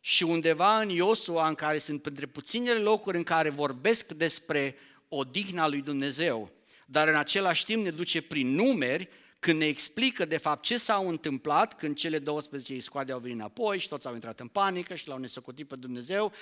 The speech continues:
și au hotărât să meargă, să meargă în felul lor. Deci, dar până la urmă, autorul echi-, ă, epistolei către evrei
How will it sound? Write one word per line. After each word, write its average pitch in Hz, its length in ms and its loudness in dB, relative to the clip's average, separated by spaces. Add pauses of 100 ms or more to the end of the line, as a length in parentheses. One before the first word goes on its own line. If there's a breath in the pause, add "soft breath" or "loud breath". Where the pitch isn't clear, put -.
(140 loud breath)
și - 140 -4
au 143 80 0
hotărât 151 340 -4
să 143 100 -2
meargă, 139 420 -2
să 135 160 -4
meargă 135 280 -2
în 131 80 -4
felul 127 240 -4
lor. 101 200 -8 (520 soft breath)
Deci, 143 360 0 (320 soft breath)
dar 151 440 4
până 285 280 0
la 220 180 4
urmă, 196 580 0
autorul 170 580 4
echi-, 151 400 -4
ă, 131 180 -4
epistolei 147 560 0
către 120 300 -6
evrei 160 440 0